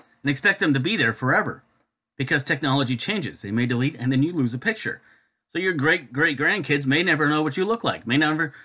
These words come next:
know what your kids look like, because, you know,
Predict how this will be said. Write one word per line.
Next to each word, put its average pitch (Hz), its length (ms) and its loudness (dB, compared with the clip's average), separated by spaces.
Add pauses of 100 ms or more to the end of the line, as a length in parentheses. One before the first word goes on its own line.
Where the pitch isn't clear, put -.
(120)
know 147 120 2
what 180 120 0
your 196 80 -4
kids 240 260 -2
look 135 140 -4
like, 104 260 -4
because, 131 400 -2 (500)
you 190 100 -4
know, 180 220 -2